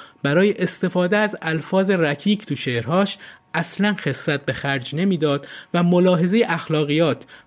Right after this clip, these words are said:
و سنت‌های جامعهٔ ایران رو نمی‌کرد. به همین خاطر برخورد جامعهٔ ایران با ایرج میرزا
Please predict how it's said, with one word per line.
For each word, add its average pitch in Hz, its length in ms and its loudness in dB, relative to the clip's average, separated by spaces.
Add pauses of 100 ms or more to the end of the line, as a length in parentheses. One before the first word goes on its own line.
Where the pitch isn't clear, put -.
و 139 60 -6
سنت‌های 135 760 0
جامعهٔ 120 480 -2
ایران 123 440 0
رو 131 80 -2
نمی‌کرد. 117 640 -6 (560)
به 117 80 -4
همین 131 240 2
خاطر 170 400 0 (380)
برخورد 185 540 0
جامعهٔ 143 600 2
ایران 120 320 2
با 113 140 -2
ایرج 117 380 -4
میرزا 117 520 -2